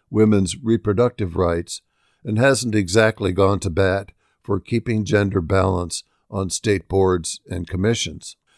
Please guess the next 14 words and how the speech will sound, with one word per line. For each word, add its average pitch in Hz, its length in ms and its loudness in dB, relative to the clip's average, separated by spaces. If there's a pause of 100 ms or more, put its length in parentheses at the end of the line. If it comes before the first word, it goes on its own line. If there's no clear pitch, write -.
(220)
If 117 180 -4
only 127 600 2
she'd 117 420 0
feel 107 300 2
the 98 140 0
same 107 380 0
urgency 92 600 -2 (340)
about 107 360 0
protecting 113 520 -2
school 113 360 -4
children 95 500 -2
from 98 280 -4
gun 123 280 0
violence 87 600 -4